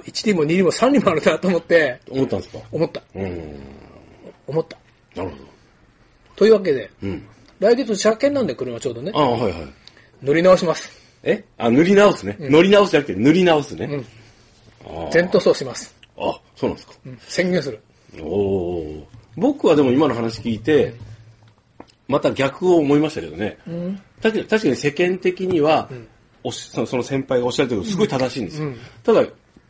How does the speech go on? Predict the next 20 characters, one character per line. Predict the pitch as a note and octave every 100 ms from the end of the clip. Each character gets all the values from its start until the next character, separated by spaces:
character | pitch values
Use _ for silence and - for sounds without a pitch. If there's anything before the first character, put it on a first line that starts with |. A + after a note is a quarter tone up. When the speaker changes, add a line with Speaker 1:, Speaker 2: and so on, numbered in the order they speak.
| _ C#3+
Speaker 2:
逆 | E3 - A#3+
も | A#3
あ | A3+
る | E3+
と |
思 | A2
う | F#2+
ん |
で |
す | -
よ。 | - _ _ _ _ _ _ _ _ _ _ -
Speaker 1:
逆 | A2 -
っ | A#2
て？ | C#3 F#3 _ _ _ _ _ _ _ _ _ _ _ _ _ _ _ -
Speaker 2:
あ | D#3+
の | F#3
車 | E3 F3
を | E3
見 | E3
て、 | - C#3 -